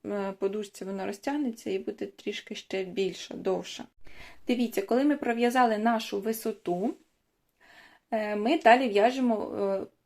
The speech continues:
просто лицьовими петлями. Значить, в цьому першому рядочку, ви собі можете відмітити, перший рядочок ви пров'язуєте з убавочками. Зараз я на екрані, е, вставлю, як будемо робити,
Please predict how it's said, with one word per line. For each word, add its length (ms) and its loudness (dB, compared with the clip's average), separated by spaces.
просто 480 4
лицьовими 760 0
петлями. 600 -6
Значить, 340 -4
в 80 -14
цьому 300 4
першому 520 4
рядочку, 760 -4
ви 140 -2
собі 180 -2
можете 340 -4
відмітити, 560 -4
перший 460 2
рядочок 600 -2
ви 220 4
пров'язуєте 760 0
з 120 -12
убавочками. 760 -2
Зараз 360 2
я 120 0
на 140 -2
екрані, 560 -2
е, 240 -4
вставлю, 600 4
як 380 2
будемо 360 -2
робити, 480 -4